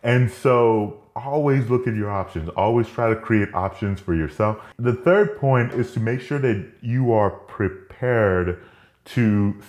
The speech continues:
sell yourself. Sell yourself in the sense of, like,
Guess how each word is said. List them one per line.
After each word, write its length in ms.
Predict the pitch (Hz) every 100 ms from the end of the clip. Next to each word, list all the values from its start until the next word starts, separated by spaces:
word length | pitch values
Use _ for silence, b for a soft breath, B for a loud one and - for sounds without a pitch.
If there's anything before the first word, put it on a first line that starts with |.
| -
sell 560 | - 104 104 101 104 -
yourself. 640 | 101 90 85 - 98 76 69 -
Sell 400 | - 127 131 139
yourself 480 | 139 120 127 117 107
in 120 | 113
the 80 | 104
sense 400 | - 117 120 120
of, 200 | 107 101
like, 240 | 104 98